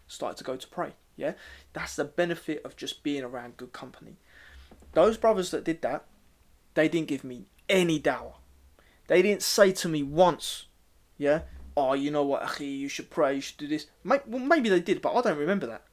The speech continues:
All I remember is Salah time, they went up and they just went, yeah? And then that got me thinking inside myself, "Why aren't I, why, why aren't I praying?" Yeah?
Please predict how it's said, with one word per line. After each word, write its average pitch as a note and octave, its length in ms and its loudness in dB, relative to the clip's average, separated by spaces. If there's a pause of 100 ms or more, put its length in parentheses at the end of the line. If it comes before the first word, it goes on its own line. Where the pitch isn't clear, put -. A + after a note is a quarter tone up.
(400)
All C#4 200 4
I A#3+ 80 4
remember G#3+ 600 2
is D3 240 -4
Salah F#3+ 340 0
time, C#3 220 -8
they F#3 120 0
went D3+ 160 -2
up C3+ 140 -6
and D3+ 80 -12
they D3 100 -2
just D3 200 -12
went, - 160 -6 (640)
yeah? D#3 200 -4 (440)
And D3 100 -2
then C#3+ 120 -4
that A#3 180 -2
got F#3+ 180 0
me A#3 160 0
thinking D#3 540 -8 (300)
inside D#3 320 -4
myself, D3+ 340 -6
"Why F3+ 200 0
aren't F#3+ 160 -2
I, F#3+ 260 -6 (100)
why, F3+ 280 -6
why E3+ 240 -4
aren't F3+ 120 -6
I G3+ 120 -4
praying?" - 340 -12 (260)
Yeah? D#3 140 -4